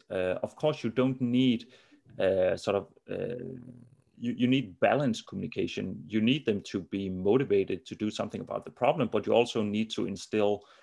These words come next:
uh, uh, sort of, uh, efficacy and, and optimism. So you need sort of this balanced type of communication where you're saying, "Well, we have a massive problem that we need to do something, uh,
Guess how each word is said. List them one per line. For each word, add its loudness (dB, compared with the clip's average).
uh, 2
uh, -4
sort -4
of, 0
uh, -4
efficacy -2
and, -4
and -6
optimism. 0
So 0
you 2
need -2
sort -2
of -6
this 0
balanced 0
type 0
of -8
communication -2
where 4
you're 6
saying, 0
"Well, 4
we 0
have 0
a 2
massive -2
problem -2
that 0
we -6
need -4
to -12
do -4
something, -4
uh, -2